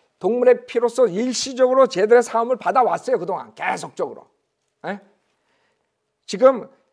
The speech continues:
죄들을 사함 받은 것으로 인하여 너희 각자는 예수 그리스도의 이름으로 침례를 받으라.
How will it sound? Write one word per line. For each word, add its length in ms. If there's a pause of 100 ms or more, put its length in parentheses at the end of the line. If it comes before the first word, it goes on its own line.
(260)
죄들을 500
사함 440
받은 560
것으로 380
인하여 800 (140)
너희 320
각자는 560 (300)
예수 320
그리스도의 400
이름으로 320
침례를 540
받으라. 420